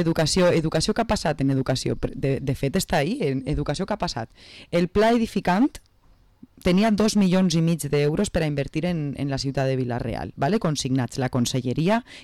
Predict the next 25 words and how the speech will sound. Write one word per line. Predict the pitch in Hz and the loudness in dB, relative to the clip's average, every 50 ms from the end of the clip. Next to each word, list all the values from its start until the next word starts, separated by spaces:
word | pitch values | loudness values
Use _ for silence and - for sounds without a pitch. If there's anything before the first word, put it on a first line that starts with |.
| - | -8
que | - 156 139 | -4 -2 -2
és | 131 - - | -2 -2 -4
qui | - 160 | -6 -4
té | - 160 | -2 0
les | 165 185 - - | 0 0 0 0
competències | 160 139 123 123 123 - 131 123 123 - - - - - - - - - | 0 0 2 0 0 0 0 0 0 0 -4 -6 -8 -8 -10 -12 -6 -2
en | - 151 | 0 0
infraestructures | 143 131 - 143 135 - - - 123 - - 131 131 143 151 | 0 0 0 -2 -2 -2 -4 -6 -8 -4 -2 0 0 2 2
educatives, | 165 160 143 135 - 120 117 - 147 135 123 113 113 - - - - - - | 4 2 2 2 0 -2 -2 0 0 0 0 -2 -4 -6 -10 -14 -16 -10 -4
no | - 170 185 | 0 2 4
en | 208 214 | 4 4
manteniment | 214 202 190 165 175 165 160 156 147 147 139 123 120 123 | 4 4 4 4 4 4 4 4 4 4 4 4 4 4
dels | 123 131 127 123 - | 2 2 0 -2 0
centres | - 131 123 127 120 | 0 2 2 2 0
de | 123 127 | -2 -2
primària, | - - 131 131 127 110 117 117 107 | -2 0 0 0 0 0 0 -2 0
en | 110 123 127 | 0 0 0
fer-los | - - 151 147 135 - 120 104 113 - - - - | 0 -2 -2 -2 -2 -2 -6 -6 -6 -8 -10 -8 -6
nous, | 113 113 110 117 131 - - | -6 -6 -6 -6 -10 -8 -6
¿vale? | 131 120 151 233 294 - - - - - - - - - - - - - | -4 -2 0 -2 -2 -4 -8 -20 -20 -20 -20 -20 -20 -20 -20 -20 -14 -4
Dos | - 170 202 190 | 0 0 2 4
milions | 208 202 190 196 185 160 | 4 4 4 4 4 4
i | 185 | 4
mig | 180 170 156 147 | 4 2 2 2
d'euros. | 156 156 135 127 135 131 127 127 | 2 2 2 2 2 0 -2 -4